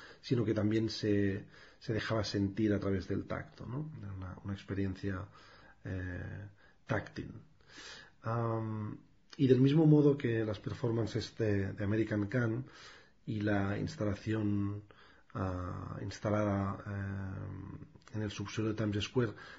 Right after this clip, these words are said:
pues estas acciones en piscinas también invitaban al público a construir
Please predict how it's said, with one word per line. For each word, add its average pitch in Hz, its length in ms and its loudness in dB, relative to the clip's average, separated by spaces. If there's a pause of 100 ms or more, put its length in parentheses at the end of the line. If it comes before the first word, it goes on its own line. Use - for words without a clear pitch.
pues 110 160 -4
estas 120 280 0
acciones 131 520 6
en 110 120 0
piscinas 123 760 0 (480)
también 120 380 8
invitaban 113 440 6
al 101 120 0
público 107 380 0
a 104 60 -6
construir 101 540 0